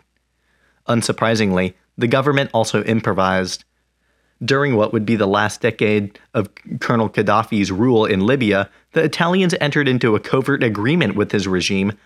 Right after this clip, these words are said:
to return those Africans who had no right to remain and had to be deported from Italy. When the details of this arrangement emerged,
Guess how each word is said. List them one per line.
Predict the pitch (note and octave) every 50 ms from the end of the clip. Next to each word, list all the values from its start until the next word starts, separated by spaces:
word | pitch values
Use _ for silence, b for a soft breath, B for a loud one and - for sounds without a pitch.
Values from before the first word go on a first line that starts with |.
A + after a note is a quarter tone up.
| b b b
to | -
return | C#3+ D#3 D3 - - G3 G3 G3+
those | F#3 E3 C#3+ D#3
Africans | C3+ C#3 B2+ - - - D3 C#3 C3+ -
who | - A2+
had | B2 B2 A#2 A2
no | A#2 C3 C3+
right | A#2 G#2 A2 C3 D#3+ B2+ - -
to | - - G#2
remain | G2+ G2 F#2+ F#2+ F#2+ F#2 F2+ F2+ - _ _ _ _ -
and | B2 A#2
had | C3 B2+ B2
to | A#2
be | A#2+ A2+
deported | G2+ G#2+ - - D3+ E3 C#3+ G#2 F2+ F#2 F#2+ - _ -
from | - G#2 F#2
Italy. | G2 F#2+ F#2 G2 F#2 F2+ F#2 F#2 _ _ _ _ _ _ _ _ _ b b b b b b b
When | b D3+ D#3+
the | D#3
details | D3 F3+ F#3 F#3+ - G#3+ F#3+ F3 C3+ C#3+
of | C#3+ C3
this | C#3+ C3+ -
arrangement | C3+ A2+ G#2+ G#2+ A2+ A#2 A2 - A#2+ G#2+ - -
emerged, | G2 F#2+ G2 B2 C3 A#2 F#2+ F#3 F3 - -